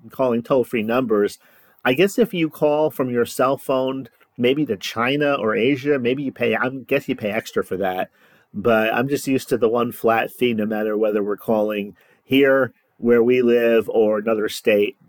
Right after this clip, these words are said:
So anyway, just throwing that out there. So the initial consultation, if you have some questions,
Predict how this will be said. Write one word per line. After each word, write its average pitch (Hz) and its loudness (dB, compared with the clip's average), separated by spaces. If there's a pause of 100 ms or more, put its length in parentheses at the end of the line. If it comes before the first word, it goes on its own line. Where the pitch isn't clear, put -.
(140)
So 98 -4 (400)
anyway, 107 2 (840)
just - -8
throwing 120 0
that 104 -2
out 107 -2
there. 101 2 (460)
So 131 4 (840)
the 123 -4
initial 175 0
consultation, 175 -2 (400)
if 170 -2
you 185 0
have 190 0
some 175 -2 (120)
questions, 190 -2